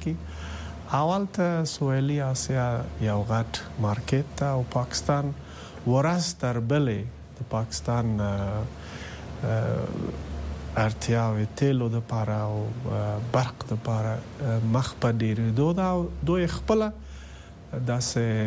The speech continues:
داخلي پوتنسیال نه لري. مجبور دي چې، اه، په یو ډول ډولونو افغانستان سره جوړجاړی وکړي، تر څو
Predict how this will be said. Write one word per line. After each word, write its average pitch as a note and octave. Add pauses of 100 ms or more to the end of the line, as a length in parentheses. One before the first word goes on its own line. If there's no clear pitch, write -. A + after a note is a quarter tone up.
(800)
داخلي B2+
پوتنسیال C#3+
نه C#3+
لري. G2+
مجبور E3+
دي G#2+
چې، -
اه، A2+ (720)
په C#3+
یو C#3+
ډول C#3
ډولونو A2+
افغانستان A2+
سره A#2
جوړجاړی G#2+
وکړي، C#3+
تر A2
څو C3+